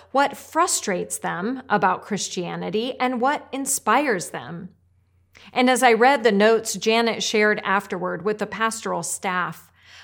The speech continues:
I couldn't help but think of Paul's writing that we heard in today's passage. What frustrates our young people about Christianity is when the church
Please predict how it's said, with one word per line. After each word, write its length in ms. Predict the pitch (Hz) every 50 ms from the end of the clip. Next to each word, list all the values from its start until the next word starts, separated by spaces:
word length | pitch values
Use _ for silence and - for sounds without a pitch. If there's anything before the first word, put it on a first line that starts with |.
| -
I 100 | - 254
couldn't 340 | 254 - 302 349 370 359 302
help 380 | 226 175 196 254 262 262 254 -
but 240 | 226 - - -
think 380 | - 208 208 202 185 180 - - - - - _ -
of 120 | - 196
Paul's 360 | - 190 226 226 226 208 -
writing 560 | 185 185 185 185 190 185 170 170 170 175 170 - - _ _ _ _ -
that 120 | 196 151
we 120 | 208 208
heard 300 | 185 180 220 214 208 196
in 140 | 202 185 175
today's 480 | - - 180 180 180 180 180 175 170 -
passage. 800 | - - 170 160 156 - - 165 156 - - - - - _ _ _ _ _ _ _ _ _ _ _ _ _ _ _ _
What 220 | - 220 240 233 -
frustrates 760 | - - - 226 277 285 - - - 185 180 185 202 - - -
our 400 | - 196 214 226 254 240 240 - -
young 300 | 180 190 190 220 247 233
people 600 | - - 180 170 - - 180 180 190 220 214 - - _ _ _ -
about 300 | - 190 226 208 208 214
Christianity 960 | - 233 240 233 - - 220 202 202 214 247 247 214 170 175 175 180 208 - -
is 160 | 233 226 -
when 180 | 214 226 220
the 120 | 214 208 208
church 420 | 214 - - 285 294 302 294 -